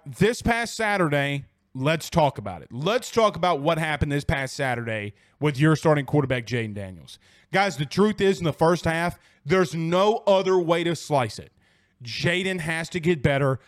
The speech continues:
with hitting receivers that are open. And thank you, Dylan, for the super chat. Put it up there. Uh, you can put it up there, uh, Zach. The bottom line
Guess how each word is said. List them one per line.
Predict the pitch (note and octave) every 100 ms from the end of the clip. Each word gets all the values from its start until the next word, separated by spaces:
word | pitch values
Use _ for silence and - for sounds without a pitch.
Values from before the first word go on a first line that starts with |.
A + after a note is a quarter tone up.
| _
with | - C#3+
hitting | - E3 F3+ F3+
receivers | F3+ - D#3+ D3 D3+ - _ _
that | B2+ B2 C#3+
are | C#3
open. | C3+ B2 D#2+ _ _ _ _ _ _ _ _ _ _ _ _ - -
And | D#3+ C3+
thank | F3 F3
you, | E3
Dylan, | D3 D3+ D3+
for | C#3+
the | C#3+
super | - C3 A2
chat. | G#2+ F#2+
Put | E3
it | D3+
up | C#3+
there. | D#3 D3 D3
Uh, | D3 C#3+ C#3 B2+ - _
you | D3+
can | D3+
put | C#3
it |
up | B2 A#2+
there, | A#2 -
uh, | B2 G#2+
Zach. | A#2 A2+ - _ _ _ _ _ _ _ _ _ _ _ -
The | D3 F3+
bottom | B2+ F#3+ A#3 A3+
line | G#3+ G3 C3 A2+ A2